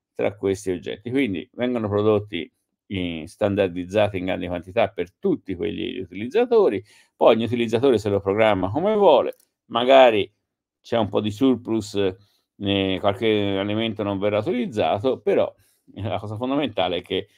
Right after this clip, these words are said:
la produzione di massa abbassa decisamente il, il costo di questi oggetti. Altro,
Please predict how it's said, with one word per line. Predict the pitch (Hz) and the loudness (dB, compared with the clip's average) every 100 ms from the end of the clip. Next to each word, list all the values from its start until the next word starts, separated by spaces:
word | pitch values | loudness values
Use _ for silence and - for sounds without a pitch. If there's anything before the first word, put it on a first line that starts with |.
| _ | _
la | - | -10
produzione | 104 123 127 135 151 | -2 0 2 0 0
di | 139 | 0
massa | 90 71 - 78 - | -2 -4 -10 -8 -6
abbassa | - 113 82 73 - - 73 - _ _ _ _ _ _ _ | 0 0 0 -8 -8 -10 -10 -10 _ _ _ _ _ _ _
decisamente | - 113 104 110 113 104 85 92 - | -10 -8 -4 0 0 0 -4 -8 -6
il, | 85 - 85 64 64 - | -8 -6 -10 -8 -8 -8
il | 104 104 | -10 -8
costo | 82 65 95 - 85 - _ _ _ | -6 -6 -8 -8 -8 -8 _ _ _
di | - | -14
questi | 85 87 - | -8 -8 -6
oggetti. | 69 - 50 - _ _ _ _ _ _ _ _ _ _ _ - | -10 -10 -16 -16 _ _ _ _ _ _ _ _ _ _ _ 6
Altro, | 156 147 131 127 123 117 117 107 | 10 10 8 8 10 10 8 6